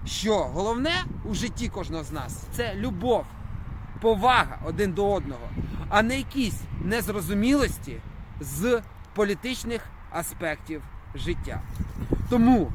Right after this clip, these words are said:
бажаю у новому дві тисячі двадцять четвертому році всіх, всім нам перемог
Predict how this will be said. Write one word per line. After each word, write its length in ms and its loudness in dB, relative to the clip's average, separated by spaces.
бажаю 640 4
у 100 2
новому 480 2
дві 140 -6
тисячі 260 0
двадцять 300 -2
четвертому 460 -2
році 360 -2
всіх, 420 -6
всім 400 -2
нам 120 -8
перемог 720 8